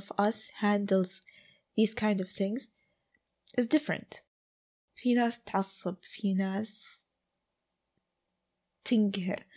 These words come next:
أنا أصير أحس بالذنب، شيء يقتل،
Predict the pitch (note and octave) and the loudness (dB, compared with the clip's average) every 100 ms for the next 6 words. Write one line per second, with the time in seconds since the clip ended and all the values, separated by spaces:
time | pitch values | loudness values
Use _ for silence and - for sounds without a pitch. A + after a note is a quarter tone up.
0 | - - - _ _ _ _ _ _ _ | -20 -20 -20 _ _ _ _ _ _ _
1 | _ _ _ - C4+ C#4+ - A#3+ - A#3+ | _ _ _ 2 6 6 4 0 2 2
2 | - A3 A#3 - - - _ G#3+ F#3+ - | 2 -4 -6 -10 -12 -14 _ 2 2 -2
3 | - _ _ _ _ _ _ _ _ _ | -20 _ _ _ _ _ _ _ _ _
4 | _ _ _ _ _ _ _ _ _ _ | _ _ _ _ _ _ _ _ _ _
5 | _ _ _ _ _ - B3+ A#3+ A3+ A#3+ | _ _ _ _ _ -2 2 4 4 2
6 | C#4 - - A3+ | 0 -6 -4 -4